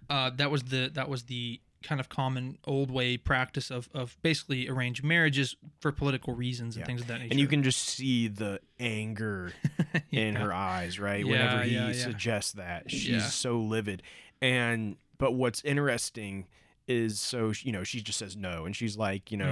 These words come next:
Speaker 1: Mm-hmm.
Speaker 2: you can see her way out. And, and he was like, um, basically, he, he, he basically says,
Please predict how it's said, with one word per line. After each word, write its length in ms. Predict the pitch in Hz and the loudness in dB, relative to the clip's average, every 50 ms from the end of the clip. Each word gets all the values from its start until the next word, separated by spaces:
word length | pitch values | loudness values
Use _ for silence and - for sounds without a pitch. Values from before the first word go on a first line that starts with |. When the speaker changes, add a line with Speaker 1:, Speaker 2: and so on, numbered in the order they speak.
| - - | 0 0
Speaker 1:
Mm-hmm. 160 | 120 120 113 113 | -2 -4 -2 -4
Speaker 2:
you 60 | 117 113 | -2 -2
can 80 | 110 | -2
see 180 | - - 120 113 | -4 -4 -4 -2
her 60 | 104 | -2
way 200 | 104 101 101 101 | 0 0 0 0
out. 280 | 107 110 107 104 98 - - - - - - _ _ | 2 2 2 0 -2 -4 -8 -20 -20 -20 -20 _ _
And, 520 | 127 123 120 117 110 107 107 104 104 107 - - _ _ _ _ - _ _ _ _ _ _ _ _ _ _ _ _ _ _ | 0 0 2 2 0 0 -2 -4 -6 -10 -14 -20 _ _ _ _ -20 _ _ _ _ _ _ _ _ _ _ _ _ _ _
and 120 | 123 123 120 | -6 -4 0
he 180 | 127 131 131 | 0 2 2
was 180 | 120 120 113 101 | 2 0 -2 -4
like, 380 | 110 110 104 92 90 92 - - | -4 -6 -6 -6 -6 -8 -6 -6
um, 440 | 104 92 92 90 87 87 85 90 - - _ _ _ _ _ _ _ _ _ _ 120 | -6 -4 -4 -4 -6 -6 -8 -10 -12 -16 _ _ _ _ _ _ _ _ _ _ 0
basically, 500 | - 151 147 - - - - 127 117 110 | 2 2 2 2 -2 -4 -2 0 0 2
he, 220 | 107 110 110 107 85 101 | 2 0 -2 -2 -4 -6
he, 360 | 117 113 117 110 113 101 - | -4 -4 -2 -2 -4 -6 -8
he 140 | - - 113 | -8 -6 -2
basically 360 | 107 123 113 - - 113 107 | -2 -2 -2 -2 -2 -4 -4
says, 720 | 101 - - 110 101 95 90 90 90 87 87 82 - - | -2 -4 -4 -4 -4 -4 -4 -4 -4 -4 -4 -6 -6 -8